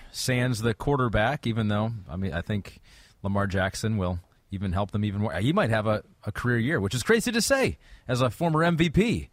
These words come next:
Um, could be a little different, Lamar Jackson, this year. Ten and a half is their over-under.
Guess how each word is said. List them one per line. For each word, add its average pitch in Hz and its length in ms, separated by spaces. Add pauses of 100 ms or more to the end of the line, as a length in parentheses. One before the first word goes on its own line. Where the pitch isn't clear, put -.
(380)
Um, 87 340
could - 180
be 104 100
a 95 40
little 104 160
different, 104 340
Lamar 98 220
Jackson, 95 380
this 92 200
year. 98 160
Ten - 220
and 190 100
a 127 40
half 151 320
is 135 100
their 127 180
over-under. 110 720